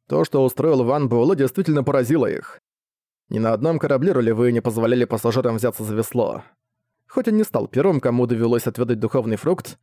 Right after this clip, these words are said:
контраст между ним и всеми остальными был слишком разительным.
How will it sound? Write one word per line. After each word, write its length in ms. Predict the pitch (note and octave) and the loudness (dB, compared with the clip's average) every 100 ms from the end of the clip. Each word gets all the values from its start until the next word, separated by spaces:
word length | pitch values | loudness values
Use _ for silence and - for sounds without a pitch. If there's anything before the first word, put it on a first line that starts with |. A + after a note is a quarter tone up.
| _ _ _ | _ _ _
контраст 400 | - B2 A#3+ C4+ | -4 -2 -2 -2
между 260 | F#3+ D3+ A#2 | -2 0 0
ним 220 | E3 A3 | 2 2
и 40 | B2 | 0
всеми 260 | - E3 | 0 0
остальными 400 | A#2+ - F#3+ A3 | 0 0 0 2
был 180 | B2+ B2 | 2 0
слишком 360 | - D3+ D3 C3 | -2 -2 0 0
разительным. 600 | A#2+ B2+ A#2+ - - | 0 0 -2 -4 -10